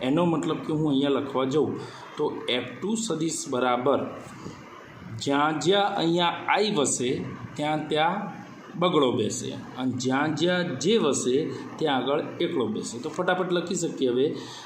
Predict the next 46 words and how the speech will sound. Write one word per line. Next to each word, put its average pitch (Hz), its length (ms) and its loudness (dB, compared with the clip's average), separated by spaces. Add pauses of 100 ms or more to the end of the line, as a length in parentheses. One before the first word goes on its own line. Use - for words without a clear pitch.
(120)
તો 147 80 0
અહીંયા 147 180 4
લખી 143 200 2
દેવાનું 143 340 4
કે 143 420 2 (280)
ક્યુ 113 160 2
ટુ 135 200 2
લખવું 143 320 2
પડે, 147 180 4
ક્યુ 143 260 0
વન 147 120 2
લખવું 143 320 2
પડે, 147 200 2
નીચે 147 260 2
લખવાનું 143 420 2
થાય 147 160 2
તો 143 100 2
આર 143 240 4
ટુ 147 100 0
માઇનસ 147 360 2
આર 143 160 4
વન. 147 380 2 (300)
અહીંયા 117 240 2
આગળ 120 140 4
ફટાફટ 143 440 2
લખી 143 240 2
દઈએ, 143 440 2 (400)
જ્યાં 120 200 2
અહીંયા 123 260 2
ક્યુબ 127 360 0
થશે, 143 480 2 (280)
અહીંયા 117 240 2
આર 117 200 2
ટુ 160 160 0
માઇનસ 143 380 2
આર 143 140 4
વન 147 100 2
લખવાનું 147 480 2
થાય, 143 320 4 (260)
અને 117 140 0
આમ 123 200 4
પ્રથમ 123 320 2
પદ 147 180 2
આપણને 147 340 2
મળી 143 260 4
જાય, 143 300 2